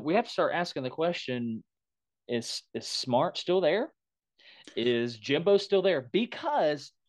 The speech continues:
listen to this. Saban was, would have been hired in oh seven, uh, resigned in twenty thirteen. That's six years, and he, and he had three titles.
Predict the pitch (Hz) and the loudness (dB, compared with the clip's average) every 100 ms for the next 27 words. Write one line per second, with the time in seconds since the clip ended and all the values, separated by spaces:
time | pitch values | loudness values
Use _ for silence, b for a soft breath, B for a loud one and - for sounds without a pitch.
0 | _ _ _ _ 143 202 285 294 247 247 | _ _ _ _ 0 2 2 2 6 6
1 | 113 - - - _ _ - 185 202 170 | 4 -2 -16 -20 _ _ -2 0 0 0
2 | 160 - 143 160 151 135 - 214 269 277 | -2 -4 -2 0 0 0 0 2 2 0
3 | 262 - 151 143 147 151 - _ _ _ | -2 -2 -2 -2 -6 -10 -16 _ _ _
4 | _ _ _ _ _ 127 131 131 - 123 | _ _ _ _ _ -4 0 0 -4 -4
5 | 139 135 185 214 262 247 220 196 208 208 | -4 2 4 6 6 4 2 0 0 -2
6 | 147 151 139 123 - - 247 - - 180 | -4 -4 -4 -6 -6 -2 -2 -2 -2 0
7 | 151 147 135 131 139 139 131 120 156 139 | 0 -2 -2 -2 -2 -2 -4 -4 -4 -4
8 | 135 104 - - | -4 -6 -8 -12